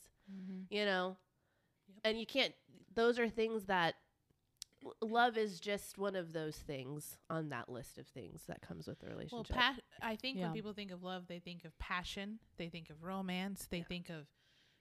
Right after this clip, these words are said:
Speaker 3: they think of this very, like,
Speaker 2: Just, like, the glorified version
Speaker 3: yes,
Speaker 2: of it.
Speaker 3: the very Fifty Shades of Grey sort of, everything is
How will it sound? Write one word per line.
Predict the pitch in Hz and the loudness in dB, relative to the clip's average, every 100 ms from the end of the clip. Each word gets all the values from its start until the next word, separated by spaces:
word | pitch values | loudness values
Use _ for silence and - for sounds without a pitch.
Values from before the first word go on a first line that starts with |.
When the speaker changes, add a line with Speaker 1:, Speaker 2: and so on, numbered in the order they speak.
| - | -8
Speaker 3:
they | 202 | -6
think | 190 202 185 | -4 -6 -6
of | 180 | -8
this | 180 180 - 170 | -8 -8 -8 -8
very, | 180 170 175 170 | -4 -2 -2 -4
like, | 160 151 - - | -6 -6 -10 -2
Speaker 2:
Just, | 214 247 | -2 2
like, | 240 - | 0 0
the | 202 _ | -10 _
glorified | 247 269 262 226 180 160 156 | 0 4 4 2 0 0 0
version | 151 214 214 | 0 4 4
Speaker 3:
yes, | 127 | 4
Speaker 2:
of | 110 | -2
it. | 220 | -2
Speaker 3:
the | 214 | 0
very | 254 262 | 2 2
Fifty | 233 - 254 - | -2 -8 -10 -8
Shades | 220 226 214 180 | -6 -2 -4 -4
of | 170 | -8
Grey | 185 185 185 175 | -2 0 0 -4
sort | - 202 190 | -6 -2 0
of, | 180 165 160 - - - _ 220 | 2 0 -2 -8 -20 -20 _ -2
everything | 202 208 202 180 | 0 0 -2 -8
is | 165 160 | -8 -14